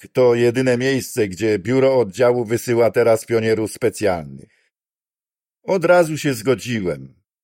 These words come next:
Już wcześniej wiedziałem, że Randy chciałaby tam usługiwać.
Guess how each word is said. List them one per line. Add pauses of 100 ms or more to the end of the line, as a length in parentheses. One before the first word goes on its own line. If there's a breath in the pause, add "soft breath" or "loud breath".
(320)
Już
wcześniej
wiedziałem,
że
Randy
chciałaby
tam
usługiwać.